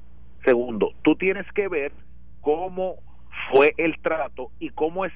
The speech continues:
el delivery de ella. Ella no es una figura fuerte, fogosa, que se te va a cuadrar. ¿Sabes? Ella es una muchacha que se ve, una joven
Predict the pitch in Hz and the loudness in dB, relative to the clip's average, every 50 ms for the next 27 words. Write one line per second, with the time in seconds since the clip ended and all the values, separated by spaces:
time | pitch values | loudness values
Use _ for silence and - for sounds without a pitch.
0 | - - 165 151 143 123 123 135 123 120 127 135 143 143 139 131 113 113 117 131 | -6 -4 -2 -2 -2 -2 -2 -2 -2 -2 -2 -2 -2 -2 -2 -2 -2 -2 0 0
1 | 143 139 120 98 - - - 147 170 185 180 196 185 180 165 147 147 143 143 143 | 0 -2 -4 -6 -6 -4 -4 -2 -2 0 0 0 0 0 -2 -4 -4 -4 -2 -2
2 | 143 131 131 143 139 143 139 135 - - 135 117 107 98 104 110 113 113 120 117 | -4 -6 -6 0 2 2 2 2 0 -2 -2 0 0 0 0 0 0 2 4 4
3 | 117 113 110 - - - - - - - - - - - - - 120 120 120 120 | 4 4 4 2 -2 -10 -14 -12 -14 -14 -14 -12 -10 -8 -2 4 6 8 8 8
4 | 117 117 110 110 104 - - 120 113 113 113 104 - - - - - - - - | 8 6 2 0 -4 -6 -6 -4 -4 -4 -4 -6 -8 -12 -12 -12 -12 -6 0 2
5 | 127 123 120 117 110 120 120 120 117 117 113 110 - - 123 113 113 113 107 - | 2 2 2 2 0 0 0 0 -2 -2 -4 -6 -4 -4 -2 0 0 -2 -2 -4
6 | 113 110 - - 117 110 117 110 113 120 127 123 - - 131 123 117 113 110 113 | -6 -6 -2 -4 -2 -2 0 0 0 0 0 -2 0 0 0 2 2 0 0 -2
7 | 120 117 117 113 110 107 107 104 104 98 - - - - - - - - - 170 | 0 0 0 0 0 0 -2 -2 -4 -8 -10 -12 -12 -12 -12 -12 -12 -10 -4 -2
8 | 196 233 208 139 113 143 160 185 220 220 220 208 208 208 202 202 208 202 202 202 | -2 -2 -2 0 0 0 0 0 -2 -4 -4 -4 0 0 2 2 2 2 0 -2
9 | 196 202 202 202 - - 254 262 262 - - 208 202 202 196 - 147 - - 127 | -2 -4 -4 -2 4 6 6 6 4 4 4 4 4 4 2 -2 -4 -2 0 0
10 | 113 110 113 117 123 127 131 123 127 135 156 156 147 131 165 196 226 214 180 156 | 2 2 2 2 0 -2 -4 -6 -4 -4 -4 -4 -2 -2 -2 -2 0 -2 -4 -6
11 | 165 180 | -8 -10